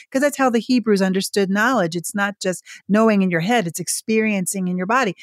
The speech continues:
You're not gonna be experiencing evil anymore. And instead, the tree of life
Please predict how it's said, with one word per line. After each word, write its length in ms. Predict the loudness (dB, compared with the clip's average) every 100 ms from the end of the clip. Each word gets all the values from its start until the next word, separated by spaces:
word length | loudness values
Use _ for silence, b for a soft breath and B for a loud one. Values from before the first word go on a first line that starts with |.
| B B
You're 120 | 4
not 200 | 4 2
gonna 200 | 0 2
be 100 | 4
experiencing 1040 | 2 -2 -2 2 2 2 -2 -2 -4 -4
evil 420 | -2 -2 0 -2 -2
anymore. 640 | -2 -2 0 -2 -2 -4 -8 B B B B
And 160 | 0
instead, 600 | 2 0 -2 0 2 4
the 80 | 2
tree 440 | -2 -2 2 2 2
of 200 | 0 0
life 600 | 0 2 2 0 -8